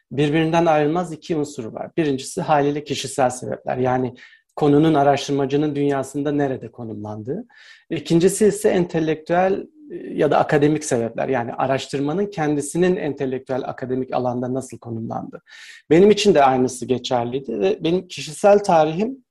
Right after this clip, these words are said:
e, Gebze'nin son kırk yılki değişim hikayesine içkin. Yani seksenlerin başında Dersim'de bir ailenin ilk çocuğu olarak Gebze'ye taşınmamızla benim kişisel hikayem bu iki kent arasında örülmeye başladı. Yani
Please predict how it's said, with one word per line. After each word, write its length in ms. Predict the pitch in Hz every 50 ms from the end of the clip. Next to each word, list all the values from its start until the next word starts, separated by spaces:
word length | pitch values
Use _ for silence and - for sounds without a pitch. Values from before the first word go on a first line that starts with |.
| _ -
e, 420 | 160 151 156 160 160 165 - 131 135 - - 135
Gebze'nin 680 | 131 175 180 180 175 165 170 170 175 175 175 185 - -
son 420 | - - - - 175 185 185 180 -
kırk 300 | - - 214 208 202 -
yılki 340 | 147 139 131 - - 135 131
değişim 400 | 147 151 143 - - 185 180 160
hikayesine 500 | 147 - - 127 127 127 - 185 214 202
içkin. 440 | 202 - - - 135 110 107 - _ - - - - - _ _ -
Yani 480 | 151 151 151 151 151 147 151 147 - - _ _ _ _
seksenlerin 720 | - - 156 147 151 - 165 160 165 170 165 170 170 160
başında 680 | 160 160 147 - - 156 143 139 139 143 139 143 139 127
Dersim'de 460 | 156 156 156 151 156 - 156 151 143
bir 240 | 139 143 - - 143 139
ailenin 360 | 139 135 139 139 139 - -
ilk 160 | 156 147 -
çocuğu 300 | - 143 127 131 131 127
olarak 500 | 123 123 117 120 127 165 196 - - -
Gebze'ye 360 | 151 151 147 151 139 127 123
taşınmamızla 920 | - 143 123 - - 147 143 147 156 156 143 120 110 127 156 180 - - _ _ _ - - _ _ _ -
benim 400 | 131 120 151 156 156 190 202 196
kişisel 400 | - - - - - 160 139 123
hikayem 460 | 127 - - 143 151 185 202 190 170
bu 140 | 185 - -
iki 380 | 170 - - 202 - - - _
kent 260 | - 175 175 165 -
arasında 480 | - 160 139 139 - - 160 170 214 -
örülmeye 440 | 190 170 170 156 151 147 147 123 113
başladı. 420 | 117 117 117 - - - 127 139
Yani 340 | 139 131 127 123 139 -